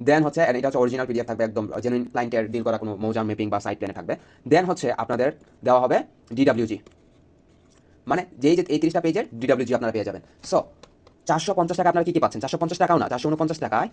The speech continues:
আপনারা পাচ্ছেন প্রফেশনাল ডিডাব্লিউজি, প্রো ডিডাব্লিউজি, then হচ্ছে থার্টি পেজের, পেজের পিডিএফ, then সাইট প্ল্যানের, সাইট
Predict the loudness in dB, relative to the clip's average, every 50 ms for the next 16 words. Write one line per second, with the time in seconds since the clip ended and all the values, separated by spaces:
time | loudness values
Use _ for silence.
0 | _ _ _ -6 -4 -4 -2 0 2 2 2 2 0 -2 -4 -4 -4 -2 -4 -6
1 | -6 -6 -8 -12 _ _ -6 -2 0 0 0 0 0 0 0 2 2 2 2 2
2 | 0 0 -4 -6 -8 _ _ -20 -20 _ _ _ _ _ _ -20 -20 _ _ _
3 | _ -2 -2 -2 -2 -4 -8 _ -8 -4 -2 -2 0 0 -2 -2 -4 -6 -8 -12
4 | _ _ _ _ _ _ _ _ _ _ _ _ _ _ _ _ _ _ -6 -4
5 | -4 -4 -4 -4 -4 -4 -4 -6 -10 _ _ 0 0 2 2 2 2 2 2 2
6 | 2 0 -2 -2 -4 _ _ _ _ _ _ _ _ _ _ _ _ _ _ _
7 | -20 -20 _ _ _ _ _ _ _ _ _ _ _ _ -4 -2 -2 -2 -2 -4
8 | -6 -10 _ _ _ 0 0 0 0 -2 -4 -8 -14 _ _ _ _ _ _ _
9 | _ _ _ _ _ _ _ _ _ _ _ _ _ _ _ _ _ _ _ _
10 | _ _ -4 -2 0 0 0 -2 -8 -12 -20 _ _ _ -10 -4 -4 -4 -2 -2
11 | -2 -2 0 0 -2 -4 -6 -12 _ _ -20 -20 -20 _ _ -8 -4 -2 -2 -2
12 | -4